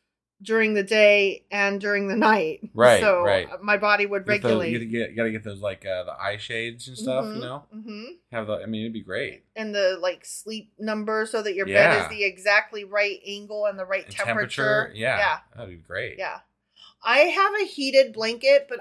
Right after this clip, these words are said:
Speaker 1: I need a weighted blanket. And what I really need is a heated weighted blanket.
Speaker 2: Right, right.
Speaker 1: That would be epic.
Speaker 2: <laughs>
Speaker 1: Cool. "I have seen a grievous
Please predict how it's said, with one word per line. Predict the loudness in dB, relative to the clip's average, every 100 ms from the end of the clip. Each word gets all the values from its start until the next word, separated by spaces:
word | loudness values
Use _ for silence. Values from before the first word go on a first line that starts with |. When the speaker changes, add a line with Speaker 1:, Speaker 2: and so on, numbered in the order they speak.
| -4
Speaker 1:
I | -4
need | -4 -4
a | -4
weighted | -4 -4 -4 -2 -6 -8 -14
blanket. | -18 -18 -20 -20 -20 _ _ _ _ -14
And | -6
what | -2
I | -2 -2
really | -4 -2 0 -2
need | -4 -2
is | -2 0
a | 0 -2 -4 -14
heated | -18 -12 -4 -2 4 2 2 -2
weighted | 2 2 4 0
blanket. | -2 -4 -2 -2 -2 -2 2
Speaker 2:
Right, | 2 2 -2 -8
right. | -4 -4 0
Speaker 1:
That | 2 4
would | 2 -4
be | -14 -18 _ _
epic. | -6 -6 -8 -14 -12 -10 -10
Speaker 2:
<laughs> |
Speaker 1:
Cool. | -2 -2 2 2 2 -2 -6 -6 -6 -10 -12 -18 _ _ _ _ _ -20 _ 0
"I | 2 4 0
have | -2
seen | -4 -2 0 0
a | -2
grievous | -4 -10 -6 -2 -2 0 -2 -4